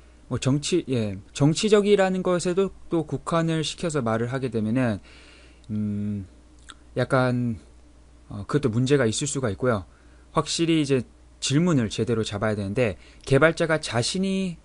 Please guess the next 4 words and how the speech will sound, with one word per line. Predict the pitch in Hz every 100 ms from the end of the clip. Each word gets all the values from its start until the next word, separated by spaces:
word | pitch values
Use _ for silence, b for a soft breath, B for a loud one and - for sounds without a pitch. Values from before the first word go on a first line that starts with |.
| - - - - -
얘기하고자 | 123 123 143 160 160 156
하는 | 147 165 190 B -
특정 | 208 - 202 147 101
메시지를 | 113 - 170 110 123 104